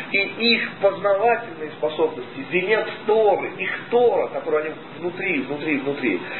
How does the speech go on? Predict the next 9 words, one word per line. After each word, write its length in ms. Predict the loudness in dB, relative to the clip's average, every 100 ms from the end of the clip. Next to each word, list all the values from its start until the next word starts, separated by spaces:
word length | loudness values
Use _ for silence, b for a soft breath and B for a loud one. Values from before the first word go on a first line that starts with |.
| B B
приобретает 600 | 6 6 4 2 2 2
какую, 500 | 0 -2 -4 -6 -6 -8 -12 -14 -14 -16 -16 -2
э, 340 | 0 4 2 4
какое 360 | 2 4 4 4
измерение? 520 | 0 -2 -2 -2 -8 -10 -14 -14 -14 -14 -8 0
Когда 180 | 4
она 500 | 6 4 2 2 2
над 80 | 2
головой. 480 | 2 2 2 0 -4